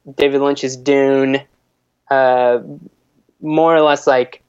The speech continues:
almost all the science fiction comics that came after it. It's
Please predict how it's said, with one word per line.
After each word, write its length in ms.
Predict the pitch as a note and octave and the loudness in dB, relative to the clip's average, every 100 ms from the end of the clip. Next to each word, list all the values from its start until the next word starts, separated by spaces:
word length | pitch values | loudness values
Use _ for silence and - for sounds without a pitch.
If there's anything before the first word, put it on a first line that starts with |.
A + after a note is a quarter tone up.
| - | -6
almost 380 | E3 D#3 D3 | -2 -2 0
all 280 | C#3+ D3 D3 | 0 2 2
the 100 | C#3 | 0
science 360 | - D3+ C#3+ - | -4 -2 -2 -2
fiction 440 | D3 C#3+ - C#3 | -4 -2 -4 -6
comics 480 | C3+ C#3 C#3 C3+ - | -2 -2 -2 -4 -2
that 180 | C3 B2 | -4 -2
came 340 | - C#3 C3 | -4 -4 -4
after 320 | A2+ B2+ - C3+ | -4 -4 0 0
it. 140 | B2+ | 0
It's 240 | C3+ - | -2 -8